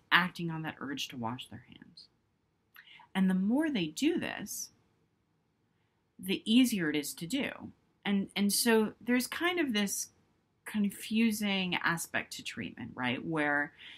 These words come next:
sometimes people experience what's known as habituation. And habituation is when your anxiety starts to climb,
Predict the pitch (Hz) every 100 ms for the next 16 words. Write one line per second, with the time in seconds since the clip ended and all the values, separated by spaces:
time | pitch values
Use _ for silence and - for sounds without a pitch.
0 | - - 302 339 - 196 - 190 170 165
1 | 165 - 160 156 151 156 151 147 151 143
2 | 143 165 127 123 107 117 117 - - -
3 | - 170 170 180 202 190 180 175 147 147
4 | 139 127 160 - - - _ 156 156 156
5 | 160 151 151 - 127 - - - - 196
6 | 208 214